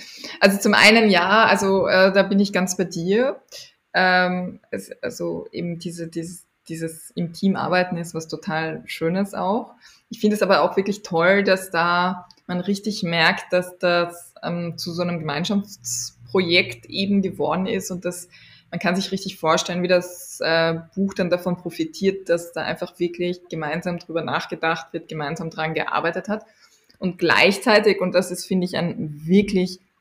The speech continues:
wahnsinnig <laughs> wichtiger Punkt, den ich auch immer versuche hervorzustreichen, ist, dass du da sagst, was ist eigentlich das Ziel, ne? Also immer wieder kontrolliere, wenn ich jetzt irgendwo,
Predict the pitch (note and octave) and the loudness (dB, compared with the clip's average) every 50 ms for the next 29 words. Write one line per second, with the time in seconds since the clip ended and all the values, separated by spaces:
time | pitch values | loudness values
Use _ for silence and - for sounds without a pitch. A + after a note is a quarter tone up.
0 | _ _ - - D#3 D3 - D#3 D#3 E3+ G3+ D#4+ C4+ A#3+ A#3+ - - - F3 F#3 | _ _ -20 -18 -14 -2 6 8 8 10 8 8 6 4 2 0 -2 -6 -4 -2
1 | - A#3+ - - - - B3 - D4+ - A#3+ - - - A#3+ B3 B3+ A#3+ A#3+ G3 | -2 -2 -2 -2 0 2 4 4 4 4 2 0 2 4 4 4 4 4 4 2
2 | F#3+ F#3 - - - F3+ G3 - - G3+ G3 G3 - G3 F3 F3+ G3+ A3+ - A3 | 0 0 -2 -2 0 0 0 0 0 0 0 0 -2 -4 -2 -2 -2 -2 -2 -2
3 | G3+ F#3+ D3+ D3+ - D#3+ D#3+ - D#3+ - - D#3 E3+ F#3 G3 - - - - - | -2 -2 -2 -4 -4 -6 -6 -6 -10 -8 -6 -6 -4 -6 -8 -10 -12 -20 -20 -20
4 | _ _ _ _ - - F#3+ F#3+ F#3+ - - F#3 F#3 - F#3+ F3 F3+ F3+ F#3 F#3+ | _ _ _ _ -6 -4 -4 -4 -4 -6 -6 -6 -4 -4 -4 -4 -2 2 2 2
5 | F#3+ - - _ _ _ _ _ _ _ _ _ _ - - _ _ _ - - | 0 0 -10 _ _ _ _ _ _ _ _ _ _ -20 -20 _ _ _ -8 -2
6 | - E3 F#3+ - B3 G#3+ - - E3 F3 - - F#3+ - F#3+ F3+ - - - - | -2 0 0 0 -2 -2 0 2 2 2 2 -2 -6 -4 -6 -6 -6 -8 -12 -6
7 | - G3 F3+ D#3 C#3+ C#3 - E3+ F#3+ G#3 G#3 - - E3+ D#3+ F3 E3+ - - G#3 | 0 0 0 0 0 -4 -4 -2 -2 -2 -2 -4 -6 -6 -4 -4 -2 0 2 4
8 | G#3+ A3 G#3 G3 G3 G#3 F#3+ G3 G3 F#3+ F#3+ G3 F#3+ - G3 F#3 F#3 - - F#3+ | 4 4 4 2 0 0 0 2 4 4 4 2 0 -2 -4 -4 -4 -2 -2 -2
9 | F#3 F3+ F3+ G3 G#3 G3+ G3 G#3 G3+ G3 G3 - - F#3 F#3 F#3 F#3 - - F#3+ | 0 0 2 2 2 2 2 2 2 2 2 0 -2 -2 -2 -2 -2 -4 -6 -8
10 | F#3 - - - F#3+ G3 G3 F#3 F#3 F3+ F#3 F#3 - | -8 -8 -6 -2 -2 -2 0 0 0 -2 -2 -2 -6